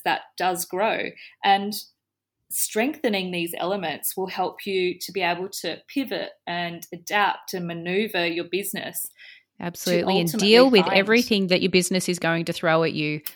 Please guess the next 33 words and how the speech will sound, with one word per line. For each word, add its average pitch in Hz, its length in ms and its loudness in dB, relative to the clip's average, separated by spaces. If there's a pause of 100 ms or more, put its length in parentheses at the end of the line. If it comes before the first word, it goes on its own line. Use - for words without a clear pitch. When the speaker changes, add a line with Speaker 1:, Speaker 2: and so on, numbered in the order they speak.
Speaker 2:
in 208 120 -4 (180)
the 180 40 4
Speaker 1:
Exactly, 180 40 2
Speaker 2:
future. 180 460 -2 (180)
Speaker 1:
exactly. 214 680 -4
And 185 120 2
Speaker 2:
Mm. 202 40 -2
Speaker 1:
these 220 240 0
are 208 80 -2 (100)
all 202 480 2 (380)
sort - 180 -6
of, 175 200 -10 (220)
uh, 175 260 -2 (480)
traits - 460 -2
that - 140 -4
we 180 100 -2
need 175 280 -4
to - 120 -6
develop 170 580 -4
as 175 260 0
business 220 420 -2
owners 160 340 -2
to - 120 -8
be 180 160 -4
able 180 260 0
to 202 160 -6
find 165 600 -4 (220)
that - 240 -2
path 175 420 -4
to - 80 -8
success - 580 -6
for - 160 -8
us. - 420 -8